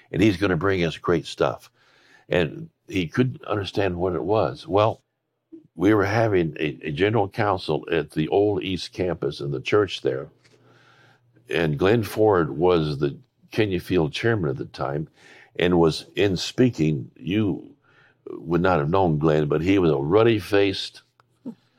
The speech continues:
Louisiana go-get-em missionary. And he was leading a session, and all at once, there was a commotion at the back of the church. And,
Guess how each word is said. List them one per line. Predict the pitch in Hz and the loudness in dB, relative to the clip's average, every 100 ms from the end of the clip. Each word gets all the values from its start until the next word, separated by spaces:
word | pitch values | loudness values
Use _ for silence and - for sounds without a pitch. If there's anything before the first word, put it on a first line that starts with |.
| _ _ - _ _ _ _ _ _ - | _ _ -20 _ _ _ _ _ _ -2
Louisiana | 95 110 87 95 90 90 87 80 78 _ _ _ _ _ _ _ _ _ _ _ _ _ _ - | 4 4 4 4 4 4 4 2 -2 _ _ _ _ _ _ _ _ _ _ _ _ _ _ -2
go-get-em | 90 87 85 82 69 | 2 4 4 2 0
missionary. | 65 - 60 57 58 _ _ _ - _ _ _ - _ _ _ _ | -4 -4 -8 -10 -16 _ _ _ -20 _ _ _ -20 _ _ _ _
And | - 90 80 64 | -2 0 0 -4
he | - - - 117 | -18 -14 -2 0
was | 107 82 76 | 2 2 2
leading | 90 117 98 87 - - | 2 2 2 -2 -4 -10
a | - | -12
session, | - - 123 - 76 - _ _ _ _ | -2 0 0 -2 -6 -8 _ _ _ _
and | - 85 | -4 -2
all | - 107 131 | 2 2 2
at | 87 | -2
once, | 98 104 92 - - - _ _ _ - | -2 -2 -2 -6 -12 -16 _ _ _ 0
there | 92 | 2
was | 82 | 2
a | 76 | -2
commotion | 76 78 107 135 - 85 - | -2 0 2 2 0 -4 -2
at | 80 | -4
the | - 69 - - | -4 -10 -14 -12
back | - 95 117 - | -2 0 0 -4
of | 85 | -6
the | 67 | -4
church. | - - 127 95 - - - _ _ _ _ _ - | -4 -2 -2 -2 -6 -10 -12 _ _ _ _ _ -6
And, | 87 80 | -2 -2